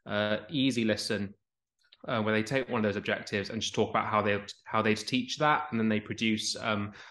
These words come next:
some resources to help you do that in the classroom as well. So,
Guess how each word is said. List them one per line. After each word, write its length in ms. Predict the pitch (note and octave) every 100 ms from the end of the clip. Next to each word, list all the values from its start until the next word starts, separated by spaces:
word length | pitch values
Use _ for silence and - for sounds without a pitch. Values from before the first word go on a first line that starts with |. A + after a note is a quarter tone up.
| -
some 180 | - A2+
resources 680 | G#2+ G#2+ A2 G#2+ G2 G#2 F#2+
to 120 | G#2
help 240 | G2+ G2
you 160 | G2+ G2
do 160 | G2
that 160 | G2 F#2+
in 60 | G2
the 80 |
classroom 480 | G2 G#2+ F#2 - F#2+
as 120 | F#2
well. 360 | G2+ G2+ F2+ F2
So, 380 | - G#2 F#2+